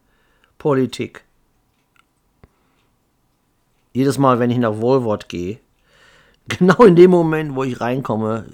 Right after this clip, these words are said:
ist irgendwo ein Radio, geht ein Radio an und kommen genau in dem Moment die Nachrichten. Dann lieber irgendeine weltliche Musik, anstatt diese Fake-Nachrichten, diese Sie leben Indoktrinier-, Indoktrination,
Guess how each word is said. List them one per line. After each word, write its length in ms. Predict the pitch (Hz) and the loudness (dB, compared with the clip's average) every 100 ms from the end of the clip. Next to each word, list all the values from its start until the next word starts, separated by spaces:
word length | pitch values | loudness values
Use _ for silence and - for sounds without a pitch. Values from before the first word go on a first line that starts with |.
| - | -14
ist 140 | - | -8
irgendwo 440 | 131 135 127 120 123 | -2 0 0 0 -2
ein 60 | |
Radio, 400 | 110 110 120 113 | -2 -2 -2 -2
geht 220 | 113 127 | -4 -6
ein 40 | 147 | -6
Radio 460 | 98 120 147 143 | -4 0 0 0
an 260 | 107 113 127 | -2 -4 -4
und 120 | 131 | -4
kommen 300 | - 127 143 | -4 -4 -2
genau 320 | 131 127 131 165 | -2 -2 -2 -2
in 100 | 160 | -4
dem 120 | 151 | -6
Moment 340 | 151 156 151 | -6 -6 -8
die 80 | 147 | -8
Nachrichten. 680 | 165 135 - 101 - - - _ - - - | -6 -8 -8 -14 -16 -20 -20 _ -20 -18 -6
Dann 160 | 127 | -2
lieber 240 | 151 175 175 | 0 2 4
irgendeine 320 | 185 185 165 | 4 4 0
weltliche 400 | 170 180 165 165 | -2 -2 -6 -6
Musik, 380 | 165 160 185 - - | -8 -10 -14 -14 -20
anstatt 460 | - - 135 123 - | -16 -10 -10 -10 -10
diese 340 | 127 123 120 | -8 -4 -6
Fake-Nachrichten, 1080 | 117 143 151 117 127 135 - 120 - 127 120 _ _ - - - - - _ _ _ _ _ _ _ | -6 -8 -8 -6 -6 -6 -10 -14 -12 -14 -14 _ _ -20 -20 -20 -20 -20 _ _ _ _ _ _ _
diese 300 | 135 120 135 | -4 2 2
Sie 260 | 107 123 143 | 0 -2 0
leben 500 | 143 156 156 139 131 | 2 2 2 0 0
Indoktrinier-, 920 | 131 127 135 - 139 139 147 139 123 | -2 -2 -2 -4 -4 -2 -2 -4 -6
Indoktrination, 1500 | 139 147 123 123 - - 135 131 127 - - 117 123 143 240 | -10 -8 -8 -8 -14 -8 -4 -2 -4 -6 -10 -4 0 0 0